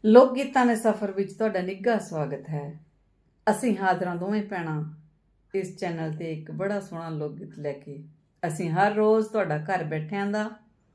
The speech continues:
ਲੋਕ ਗੀਤਾਂ ਦੇ ਜ਼ਰੀਏ ਮਨੋਰੰਜਨ ਕਰਦੇ ਹਾਂ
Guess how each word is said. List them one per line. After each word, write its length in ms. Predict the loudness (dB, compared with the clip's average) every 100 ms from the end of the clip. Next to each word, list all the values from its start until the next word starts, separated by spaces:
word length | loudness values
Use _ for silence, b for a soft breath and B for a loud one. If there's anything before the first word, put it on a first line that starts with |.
| _ _ _ _
ਲੋਕ 380 | -4 4 4 4
ਗੀਤਾਂ 300 | -4 -2 -2
ਦੇ 80 | 0
ਜ਼ਰੀਏ 420 | -2 -2 -4 -6
ਮਨੋਰੰਜਨ 560 | -4 -4 -2 -2 -2 -2
ਕਰਦੇ 380 | -2 -4 -4
ਹਾਂ 120 | -4